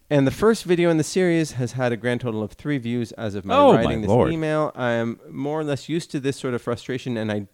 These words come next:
Speaker 1: do intend to release part two very soon, regardless of the view count, because fuck it.
Speaker 2: Fuck it.
Speaker 1: I will provide the link here. I do, uh, not expect you to watch it on the podcast, but if you have the time, I will look at it. Yes, I will absolutely look at it. I will, I will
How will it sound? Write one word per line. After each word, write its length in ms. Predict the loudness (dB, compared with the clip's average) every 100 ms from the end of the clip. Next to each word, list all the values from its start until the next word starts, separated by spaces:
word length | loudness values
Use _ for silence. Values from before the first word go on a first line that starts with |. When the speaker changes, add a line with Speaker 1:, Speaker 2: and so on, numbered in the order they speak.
| -6
Speaker 1:
do 240 | -2 2
intend 300 | 0 0 -4
to 40 |
release 440 | -4 -8 -8 -10 -10
part 240 | -12 -12 -12
two 400 | -6 0 2 0
very 260 | 0 -2 -2
soon, 260 | -4 -4
regardless 480 | -4 -2 -2 -2 -6
of 260 | -8 -10 -8
the 60 | -8
view 180 | -8 -8
count, 260 | -8 -8
because 380 | -10 -8 -10 -10 _ _ _ _ _
fuck 220 | -14 -10 -10
it. 120 | -14 _ _
Speaker 2:
Fuck 220 | -6 -4
it. 120 | -6 -8 -20 -20 -10
Speaker 1:
I 100 | -4
will 140 | -2 -2
provide 380 | -2 2 2 2
the 40 |
link 180 | 0 -2
here. 360 | -4 0 2 2
I 140 | 0 -4
do, 420 | -2 -2 -2 -4
uh, 240 | -2 0 0
not 240 | 0 0 0
expect 320 | -4 -6 -2
you 80 | -2
to 60 |
watch 220 | 0 -2
it 80 | -2
on 80 | -4
the 60 | -4
podcast, 500 | -4 -4 -2 -4 -4
but 100 | -6
if 140 | -4
you 80 | -4
have 100 | -6
the 80 | -6
time, 320 | -8 -6 -4
I 80 | -4
will 140 | -6 -4
look 180 | -6
at 80 | -6
it. 120 | -12 -8
Yes, 260 | -6 -6 -6
I 80 |
will 160 | -8 -8
absolutely 460 | -6 -6 -4 -4 -2
look 140 | -4
at 80 | -2
it. 120 | -4 -2
I 80 |
will, 220 | -4 -4 -8 -10
I 100 | -10
will 300 | -8 -10